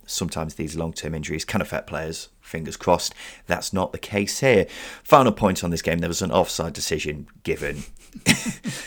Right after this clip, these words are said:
It didn't stop a goal or a goal-scoring opportunity, but no one is even close to being offside. It's absolutely balmy. I've no idea what was going on there.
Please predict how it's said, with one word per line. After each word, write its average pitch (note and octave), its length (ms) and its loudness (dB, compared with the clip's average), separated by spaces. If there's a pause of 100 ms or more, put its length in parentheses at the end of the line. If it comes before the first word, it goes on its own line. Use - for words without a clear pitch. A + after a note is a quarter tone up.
(320)
It B2 60 -2
didn't F#3+ 180 12
stop - 220 6
a A2+ 40 4
goal F#2+ 480 10
or F2 120 6
a F2+ 40 6
goal-scoring E2+ 520 6
opportunity, F2+ 640 2
but - 160 2
no A2+ 180 8
one G#2 160 4
is E2+ 100 -2
even F2+ 280 0
close - 800 0
to F#2 100 -2
being D#2 240 -2
offside. F2 480 -4
It's G2 200 -8
absolutely G#2+ 760 4
balmy. D#2 580 0
I've D#2+ 160 -10
no G#2 380 2
idea D2 400 -4 (420)
what - 140 -6
was - 80 -12
going C#2 280 -4
on C#2+ 180 -8
there. D2+ 180 -6